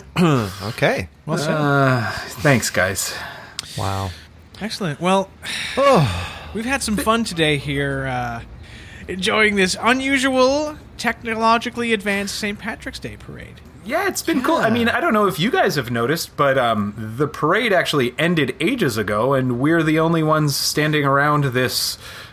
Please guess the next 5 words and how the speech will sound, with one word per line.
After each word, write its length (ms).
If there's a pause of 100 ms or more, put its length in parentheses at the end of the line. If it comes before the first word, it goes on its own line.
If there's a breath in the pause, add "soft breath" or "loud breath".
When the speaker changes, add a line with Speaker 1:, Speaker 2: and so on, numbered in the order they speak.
(100)
Speaker 3:
uh, 460 (580)
virtual 720
Bay 360
and 160
Bloor. 680